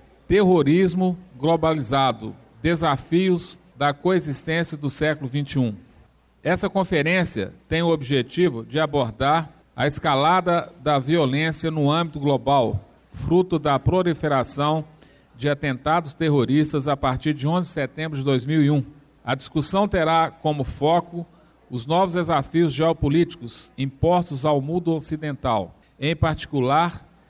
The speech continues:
pelo terrorismo fundamentalista islâmico, e análises sobre as suas causas e seus desdobramentos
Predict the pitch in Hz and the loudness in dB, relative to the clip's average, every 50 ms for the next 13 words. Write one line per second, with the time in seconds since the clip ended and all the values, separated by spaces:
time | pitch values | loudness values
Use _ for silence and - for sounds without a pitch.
0 | _ _ _ - 156 170 160 147 147 - 175 202 202 190 190 156 147 156 170 170 | _ _ _ 0 2 2 2 2 0 2 2 4 6 6 4 4 6 4 4 4
1 | 170 170 151 - - 165 156 160 151 151 147 143 - 143 127 120 123 147 156 151 | 2 -2 -4 -4 -8 -6 -4 -4 -4 -4 -4 -2 0 0 0 2 2 0 0 0
2 | - - 156 - - 143 139 113 113 139 156 160 147 123 110 - - 95 90 - | -2 -8 -8 -4 -2 -2 -2 0 0 -2 0 0 0 -2 -4 -10 -14 -20 -20 -20
3 | _ _ _ _ _ _ _ 131 135 143 139 127 127 131 135 147 151 160 156 147 | _ _ _ _ _ _ _ 0 0 2 2 0 0 0 0 2 0 0 -2 -4
4 | 156 160 143 - - - - 165 175 185 170 170 165 147 139 - - - - 190 | -4 -6 -6 -8 -8 0 2 4 4 4 2 2 2 2 0 -2 -4 -6 -4 0
5 | 202 196 156 - - - - 135 143 160 165 160 156 165 156 143 - - - _ | 2 2 0 0 -6 -6 -2 0 2 2 2 0 0 -2 -4 -4 -8 -14 -18 _
6 | _ _ _ _ _ _ _ _ - 135 131 - - 165 180 180 165 160 156 151 | _ _ _ _ _ _ _ _ -6 -4 -4 -4 0 2 2 2 2 0 -2 0
7 | 147 151 147 131 131 127 120 120 131 143 160 160 156 160 160 151 - - - - | 0 -2 -2 0 -2 -2 -2 0 0 -2 -2 -2 -2 -2 -4 -4 -4 -8 -12 -14